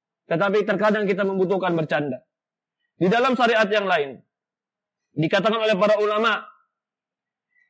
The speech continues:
orang yang bercanda harus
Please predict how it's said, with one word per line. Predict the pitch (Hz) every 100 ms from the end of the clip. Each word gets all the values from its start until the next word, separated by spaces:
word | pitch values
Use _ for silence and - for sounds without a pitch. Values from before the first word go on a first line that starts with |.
| _ _ _ -
orang | 196 247 247
yang | 233
bercanda | 262 254 240 254 247 - _ _ _ _ _ _ _ -
harus | 233